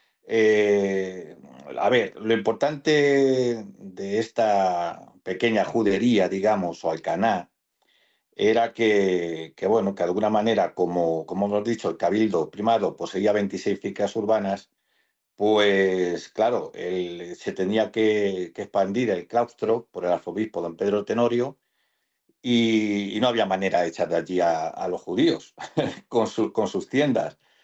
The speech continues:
Entonces, eh, sus propietarios debieron resistirse, Raquel, eh,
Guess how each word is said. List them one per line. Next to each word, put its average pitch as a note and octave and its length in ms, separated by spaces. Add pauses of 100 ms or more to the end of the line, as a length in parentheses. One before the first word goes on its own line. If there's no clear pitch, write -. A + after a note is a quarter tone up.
(340)
Entonces, B2 1120
eh, F#2+ 240
sus G2+ 180
propietarios A2 640
debieron A#2 380
resistirse, F2+ 720
Raquel, F2 560 (480)
eh, E2+ 880